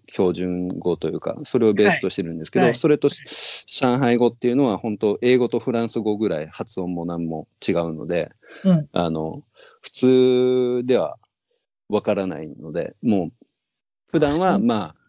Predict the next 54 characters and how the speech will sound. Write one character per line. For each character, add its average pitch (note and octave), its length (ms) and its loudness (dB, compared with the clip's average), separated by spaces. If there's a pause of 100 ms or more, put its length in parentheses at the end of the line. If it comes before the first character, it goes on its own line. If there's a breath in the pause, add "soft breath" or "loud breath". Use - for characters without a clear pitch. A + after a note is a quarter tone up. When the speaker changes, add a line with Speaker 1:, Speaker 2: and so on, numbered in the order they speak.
(180)
Speaker 1:
マ G#2 220 -2
ン - 100 2
ダ F#2+ 140 0
リ F2+ 120 -6
ン、 F#2 40 -6
Speaker 2:
う - 40 -8
ん。 - 40 -10
Speaker 1:
そ G2 100 -6
の、 F2 280 -8 (240)
は F#2+ 140 0
い。 - 120 -8 (840)
Speaker 2:
お G3+ 100 4
仕 F#3 120 2
事。 D#3+ 60 2
Speaker 1:
え - 20 0
ー - 40 -2
っ - 40 -20
と、 E2+ 100 -8
北 A2+ 200 -2
京 F#2 280 0
語 E2+ 380 0 (380)
を D3+ 280 0
話 F2 300 -8
し - 40 -16
て E2+ 60 -8
ま D2 120 -12
す - 120 -14
ね。 - 140 -12 (180)
は - 120 -8
い。 - 80 -10
Speaker 2:
な G#3 120 6
る F#3 80 2
ほ F3 100 0
ど。 E3 180 -8 (340 soft breath)
で、 D4+ 60 2
奥 F4 160 4
さ F4+ 160 6
ん E4 80 2
の D4+ 80 4
方 D4+ 260 6
は D4+ 280 4
結 C#4+ 260 -6
婚 C4+ 160 -6
さ C#4 120 -2
れ C4 120 -4
て C4 100 -8
か B3+ 140 -6
ら C4 160 0
日 C#4+ 120 -4
本 D#4 160 -2
に G#3 120 -4
一 A3+ 180 -10
年 D4 220 0
半、 C4 340 0